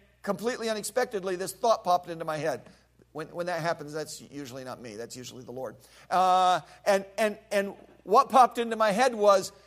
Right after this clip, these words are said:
if you wanna know how to share Christ with, with Jewish people, why don't you look and see how it's done in the Bible? Oh, now there's an idea. And so I opened up the scriptures and I went to Acts, and I thought, you know, the par-, the,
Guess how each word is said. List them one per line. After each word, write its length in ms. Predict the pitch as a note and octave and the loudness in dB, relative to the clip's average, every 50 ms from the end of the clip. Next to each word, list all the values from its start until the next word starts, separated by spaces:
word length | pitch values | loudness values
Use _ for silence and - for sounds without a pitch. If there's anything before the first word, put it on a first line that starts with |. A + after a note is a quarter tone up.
| _ - | _ -4
if 180 | - G#3 G3 G#3 | -2 -2 -2 0
you 120 | G#3+ G#3 | 0 0
wanna 320 | G3+ G#3 A3 B3 C#4 C#4 B3+ | 2 4 4 4 4 4 4
know 120 | B3 A#3+ | 4 4
how 120 | G3+ G#3+ A3 | 4 4 4
to 100 | G#3+ G3 | 2 0
share 180 | - G#3+ G#3+ G3+ | 0 -2 -2 -2
Christ 380 | - - A3 G#3+ G#3 G#3 - | 2 4 4 4 4 2 -4
with, 300 | F3 F#3 F#3+ D#3+ E3+ D#3 - - - - - | -6 -6 -6 -4 -6 -10 -10 -12 -18 -8 -4
with 160 | F3 F3+ C#3+ | -4 -4 -2
Jewish 260 | D#3 G#3 B3 B3 D#3+ | -2 -2 -2 -2 -4
people, 240 | F3+ A3 F3 G#3 F#3+ | -6 -4 -2 -2 0
why 180 | F#3 G3+ G#3 | 2 2 0
don't 160 | A3+ A3+ G3+ - | 0 -2 -4 -4
you 80 | G3+ | -2
look 160 | G3 G#3 G3+ | -2 -2 -2
and 80 | G#3 F#3+ | -2 -6
see 140 | - G#3 F3+ | -6 -4 -2
how 140 | D#3 G3+ F#3 | 2 2 2
it's 160 | F3+ - D3+ | 0 0 -2
done 160 | G3 F#3+ F#3 | -2 -2 -2
in 80 | F3+ F3 | -2 -4
the 60 | E3 | -2
Bible? 420 | D#3 F3 F3+ F3 D#3+ B2+ G2+ - - _ _ _ _ _ _ _ _ _ _ _ _ _ _ | 0 0 0 0 -2 -6 -10 -14 -16 _ _ _ _ _ _ _ _ _ _ _ _ _ _
Oh, 220 | - - A3 E3 | 4 4 4 4
now 180 | C#3+ D#3 E3 D3+ | 4 0 -4 -2
there's 320 | D3 E3+ C4 D#4+ D#4+ - | 2 4 6 6 4 4
an 140 | A3+ G3+ F3+ | 0 2 2
idea. 520 | F3 D#3+ E3 D#3+ D3+ E3 C#3+ C#3+ F#3 A#3 A3+ - - - - - - - - - | 2 2 0 -2 -4 -6 0 4 4 4 4 2 -10 -20 -20 -20 -20 -10 -2 0
And 140 | A#3 A#3 A3 | 0 2 4
so 200 | - C#4+ C#4 C4 | 6 8 8 8
I 140 | C4+ C4+ | 8 8
opened 260 | C4 C#4 D#4+ D#4+ D4+ D4 | 8 8 6 6 2 0
up 120 | C#4 C#4 | 0 2
the 80 | B3+ G3+ | 0 -6
scriptures 380 | - - C#4 D4 C4 A#3 C4 | -2 0 0 0 0 -2 -2
and 100 | B3 A#3+ | 2 2
I 40 | A#3+ | 4
went 160 | B3 B3+ A3+ | 4 2 2
to 120 | B3 - - | 0 0 2
Acts, 320 | B3+ C4+ C#4+ B3 - - | 4 6 6 4 4 2
and 80 | G#3+ A3 | 0 2
I 40 | |
thought, 200 | G#3+ - A#3+ G#3 | 4 4 2 2
you 80 | A3 B3 | 2 2
know, 80 | B3 A#3+ | 0 0
the 80 | A3+ | 0
par-, 260 | - G3 G#3+ A3+ A#3+ - - | 2 4 4 4 4 2 2
the, 180 | G3 A3 F#3 | 0 0 0